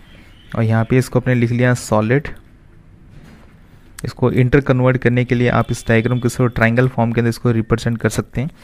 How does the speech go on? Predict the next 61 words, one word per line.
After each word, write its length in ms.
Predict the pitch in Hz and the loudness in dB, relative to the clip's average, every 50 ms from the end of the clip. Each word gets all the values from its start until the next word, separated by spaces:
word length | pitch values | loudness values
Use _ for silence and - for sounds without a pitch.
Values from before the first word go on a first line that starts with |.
| - - - - - - - | -20 -20 -20 -20 -20 -12 -2
अब 80 | - 123 | -2 2
देखिए 200 | 120 135 147 160 | 4 4 4 4
यहाँ 120 | 151 147 | 2 2
पे 240 | 143 - 156 156 - - | 0 0 -4 -4 -4 -6
सॉलिड 420 | 160 - - - 120 120 139 147 | -8 -8 -4 0 2 2 2 2
है, 200 | 135 143 151 151 | 2 2 2 2
सॉलिड 340 | 143 - - 123 123 131 135 | 0 0 0 2 2 2 2
को 80 | 135 139 | 0 0
अभी 180 | 131 131 131 | 0 2 2
आपने 240 | 127 120 - - 135 | 2 0 0 -2 -2
देखा, 280 | 127 123 123 - 135 131 | 0 0 0 0 0 -2
सॉलिड 300 | 131 - 123 120 127 131 | 0 0 -2 -2 -2 -2
को 100 | - 135 | -6 -6
कन्वर्ट 380 | - 120 123 123 127 131 131 | -4 -2 0 2 2 0 0
करने 320 | 131 - 123 117 123 127 123 | 2 0 0 0 0 -2 -2
के 140 | - 120 117 | -2 -2 0
लिए, 100 | 120 120 | 0 -2
सॉलिड 300 | - - 127 127 131 135 | 0 2 2 2 2 2
को 160 | 135 139 135 | 2 2 2
लिक्विड 400 | 123 120 123 - - 135 139 135 | 2 2 0 0 0 0 0 2
में 100 | 135 127 | 0 0
कन्वर्ट 360 | - 123 120 117 120 117 117 | 0 0 0 2 0 0 0
करने 240 | 117 117 110 113 113 | 0 -2 -2 -2 -2
के 100 | - 117 | -2 -2
लिए 80 | 117 | -2
आपने 260 | - - - - 117 120 | -2 -2 -4 -2 -2 -4
इसको 180 | - - 127 | -2 -2 -6
क्या 240 | 117 - 120 113 113 | -4 0 2 2 2
किया, 300 | 110 - 107 104 101 101 - - - - - - - - | 0 0 -2 -2 -2 -4 -6 -12 -20 -20 -20 -14 -4 -2
आपने 300 | 110 113 - - 131 127 | -2 -2 0 0 -2 -2
इसको 440 | 120 - - - 127 147 170 180 156 - - - | -2 -4 -4 -2 -2 -2 -2 -6 -8 -12 -14 -10
मेल्ट 440 | 117 110 107 107 107 107 104 104 - | -6 -4 0 0 0 0 0 -2 -6
किया। 340 | - - 110 104 101 101 104 | -6 -4 -2 -2 -2 -2 -4
ये 320 | 107 107 - - - - | -6 -10 -14 -16 -10 -6
मेल्ट 180 | 110 113 117 120 | -2 -2 -2 -2
करने 220 | - 123 123 120 | -2 -4 -2 -2
के 60 | 120 120 | -2 0
लिए 200 | 120 120 117 117 | 0 0 2 0
आप 120 | 117 113 - | 0 0 -2
इसको 180 | 120 - - | -8 -4 -2
ये 80 | 120 117 | -2 0
कह 100 | 117 120 | 0 0
सकते 220 | - - 123 127 | -2 -2 -4 -4
हैं, 20 | 127 | -4
आपने 160 | 120 120 120 | -2 -2 -4
इसको 260 | 117 - - 127 123 | -6 -4 -2 -2 -2
हीट 340 | 113 117 113 113 113 110 - | 0 0 0 0 0 -2 -6
किया। 360 | - - 110 101 101 101 104 - - - | -8 -4 -4 -2 -2 -2 -4 -8 -12 -10
क्या 160 | - - 120 120 | 0 2 2 2
किया? 260 | - 127 127 143 170 - - - - - - - - - - - - - | 2 0 -2 -2 -2 -8 -14 -18 -18 -18 -18 -20 -20 -20 -18 -6 2 2
हीट 140 | 131 131 | 2 2
किया। 320 | - - 113 110 104 101 107 - - - - - - - - - | 2 0 0 0 0 0 -2 -8 -14 -20 -20 -20 -20 -16 -8 -6
ओके, 260 | 117 - 165 175 170 | -2 0 0 0 0
मैं 140 | 135 120 113 | 0 0 2
यहाँ 100 | 110 104 | 0 0
पे 120 | - - | 0 -2
इसको 220 | 117 - - 127 123 | -4 -2 0 0 2
लिख 140 | 120 127 - | 2 2 0
सकता 240 | - - - - | -2 -12 -6 -6
हूँ 80 | 127 123 | -4 -4
मैं 180 | 131 151 170 | -2 -4 -4